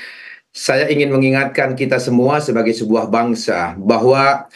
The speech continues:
para pendiri bangsa sejak memerdekakan bangsa Indonesia ini, mereka telah bersepakat untuk mewariskan negara Indonesia merdeka adalah negara yang bersifat Rechtsstaat atau negara hukum,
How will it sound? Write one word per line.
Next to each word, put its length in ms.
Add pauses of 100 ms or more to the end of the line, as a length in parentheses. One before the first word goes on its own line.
(580)
para 240
pendiri 400
bangsa 720
sejak 560
memerdekakan 880
bangsa 560
Indonesia 560
ini, 560 (400)
mereka 320
telah 240
bersepakat 880
untuk 400
mewariskan 880 (260)
negara 480
Indonesia 320
merdeka 640
adalah 160
negara 720
yang 320
bersifat 640
Rechtsstaat 720 (480)
atau 400
negara 240
hukum, 480